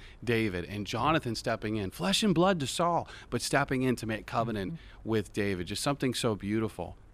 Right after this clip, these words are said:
Speaker 2: Right, right. And, you know,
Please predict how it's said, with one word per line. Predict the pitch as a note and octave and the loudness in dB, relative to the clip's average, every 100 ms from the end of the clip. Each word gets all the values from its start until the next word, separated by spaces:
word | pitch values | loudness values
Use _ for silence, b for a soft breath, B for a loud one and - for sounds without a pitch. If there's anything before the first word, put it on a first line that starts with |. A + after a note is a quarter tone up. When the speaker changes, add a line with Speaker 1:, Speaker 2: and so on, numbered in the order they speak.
| - | -12
Speaker 2:
Right, | A#2+ G#2+ C3 - - - - | -8 -8 -8 -16 -20 -20 -12
right. | C3 A2+ - - b b b b b | -8 -8 -10 -18 b b b b b
And, | B2 B2 A#2 - | 0 2 2 -2
you | C3 | -2
know, | C3+ | -2